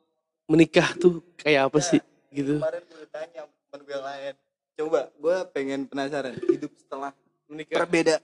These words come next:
Speaker 2: Kalau gue sih sebenarnya agak je-, jelas ya kalau lu ya. Ah, udah agak, agak beda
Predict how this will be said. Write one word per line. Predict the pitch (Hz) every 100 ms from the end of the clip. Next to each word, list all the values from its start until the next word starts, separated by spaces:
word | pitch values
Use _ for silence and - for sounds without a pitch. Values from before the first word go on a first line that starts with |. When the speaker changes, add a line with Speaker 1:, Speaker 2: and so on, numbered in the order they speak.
| _
Speaker 2:
Kalau | 139 139 143
gue | 135 139
sih | 151 190
sebenarnya | 151 127 151
agak | 135 110 101
je-, | - _
jelas | 117 135 -
ya | 113
kalau | 104 101 104
lu |
ya. | 107 95
Ah, | - 117
udah | 113 110
agak, | 107 113 107
agak | 113 104
beda | 113 120